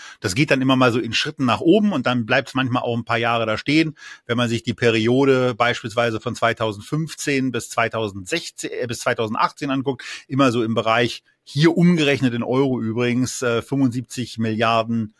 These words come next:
ähm, fünfundsiebzig Milliarden Euro und mittlerweile ist man eben bei einhundertzehn Milliarden angekommen. Also das sind, äh, mal da die Werte, aber,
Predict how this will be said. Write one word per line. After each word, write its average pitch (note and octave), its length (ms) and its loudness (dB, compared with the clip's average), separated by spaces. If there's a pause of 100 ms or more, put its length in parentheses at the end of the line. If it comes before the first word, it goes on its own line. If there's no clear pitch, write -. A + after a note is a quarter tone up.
(320)
ähm, G#2+ 400 -2
fünfundsiebzig A#2 560 -4
Milliarden A2 400 0
Euro D3 340 4
und A#2+ 80 0
mittlerweile A#2 460 0
ist G#2 100 -10
man A2+ 140 -2
eben A2+ 240 -2
bei G#2+ 100 0
einhundertzehn G#2+ 560 -2
Milliarden B2 420 2
angekommen. A2+ 540 0 (300)
Also A2 180 -4
das B2 140 2
sind, A#2 260 -4
äh, A#2 340 -2
mal A2 240 -2
da A2 220 2
die A2+ 180 -4
Werte, A#2 320 2
aber, A2+ 300 2